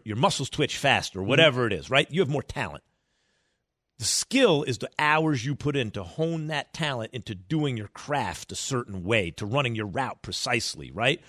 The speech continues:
Speaker 1: All that. That's the skill. <laughs> I'm leaving skill out of this. How
Speaker 2: Matt.
Speaker 1: talented,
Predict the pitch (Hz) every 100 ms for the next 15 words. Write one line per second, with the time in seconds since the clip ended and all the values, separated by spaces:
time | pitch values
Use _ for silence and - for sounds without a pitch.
0 | _ 135 113 87 - 175 - - - -
1 | 156 120 135 - - - - _ 139 135
2 | - 165 226 185 135 - - 208 165 160
3 | 139 87 67 - - - _ - 196 262
4 | - - - - 233 202 117 - 82